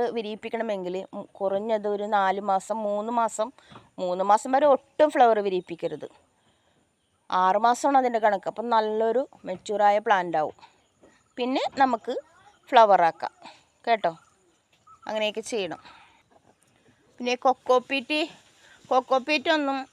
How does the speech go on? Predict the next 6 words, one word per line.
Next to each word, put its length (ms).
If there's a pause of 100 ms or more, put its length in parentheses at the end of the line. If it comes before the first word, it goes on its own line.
(480)
ചെടികളിൽ 540
ഇട്ടില്ലെങ്കിലും 540 (220)
ഒരു 200 (100)
പ്രോബ്ലവും 520
ഇല്ല. 100 (800)
ആ 40